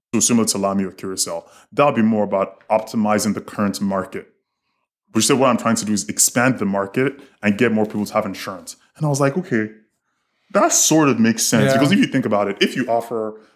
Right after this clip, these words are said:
Speaker 1: businesses A P Is, they'll continue to do whatever they were doing before more efficiently. But if you directly offer consumers insurance, you can expand the market if your main
Speaker 2: Yeah.
Speaker 1: goal is increase penetration.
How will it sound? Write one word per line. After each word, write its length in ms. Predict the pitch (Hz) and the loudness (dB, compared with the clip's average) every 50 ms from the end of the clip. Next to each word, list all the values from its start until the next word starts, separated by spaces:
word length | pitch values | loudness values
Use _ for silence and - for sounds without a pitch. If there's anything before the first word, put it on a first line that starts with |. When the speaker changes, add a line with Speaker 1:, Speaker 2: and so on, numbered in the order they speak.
| _ _ _ 104 98 | _ _ _ -6 0
Speaker 1:
businesses 460 | 135 127 110 123 117 - - 120 101 - 110 | 0 2 2 2 2 2 0 -2 -2 0 2
A 80 | 113 113 | 0 0
P 200 | 113 - 117 101 | 0 0 -2 -2
Is, 560 | 87 82 85 95 104 104 101 - - - _ _ _ _ - | -2 -2 -4 -6 -6 -6 -6 -8 -8 -10 _ _ _ _ -4
they'll 140 | 113 113 110 | -2 -2 -2
continue 360 | - - 123 - 147 160 151 | 0 -2 0 0 0 -2 -2
to 120 | - - 107 | -2 -4 -4
do 80 | 117 | -2
whatever 240 | 110 104 110 107 107 | 0 2 2 0 0
they 80 | 104 101 | 0 -2
were 80 | 98 | -2
doing 220 | 92 104 110 104 98 | -2 0 0 0 -2
before 260 | - - - 107 104 | -2 -4 -2 -2 0
more 180 | 101 101 101 | 0 0 -2
efficiently. 540 | 95 - - - - - 101 - 95 92 - - | -4 -8 -10 -12 -10 -10 -10 -10 -10 -12 -12 -8
But 160 | 107 95 131 190 | -4 0 0 0
if 100 | 185 - | 2 0
you 80 | 139 | -2
directly 640 | 107 110 113 120 120 120 - 123 117 117 110 110 - - - _ _ - | 0 2 2 0 0 0 -2 0 0 0 0 -2 -6 -16 -20 _ _ -2
offer 260 | 110 110 - - 117 | 0 0 2 2 0
consumers 580 | - - 107 101 - - - 127 123 117 101 104 | 2 2 2 2 2 2 2 4 4 4 2 0
insurance, 360 | 95 - - - 104 95 - | -2 -4 -4 -4 -4 -4 -4
you 60 | 98 | -4
can 100 | 104 101 | -4 -4
expand 300 | 95 - - 120 117 104 | -4 -2 -2 -2 -2 -2
the 60 | 101 | -2
market 340 | 101 101 98 - - 98 101 | -4 -6 -8 -10 -8 -6 -6
if 100 | 113 - | -4 -2
your 100 | 120 104 | 0 2
main 180 | 104 107 107 104 | 4 4 4 2
Speaker 2:
Yeah. 60 | 107 | 2
Speaker 1:
goal 80 | 104 98 | 0 -4
is 120 | 98 - | -4 -4
increase 240 | 95 101 - - - | -6 -6 -6 -8 -10
penetration. 500 | - - 95 - - 104 101 - - | -10 -12 -12 -10 -8 -8 -8 -10 -12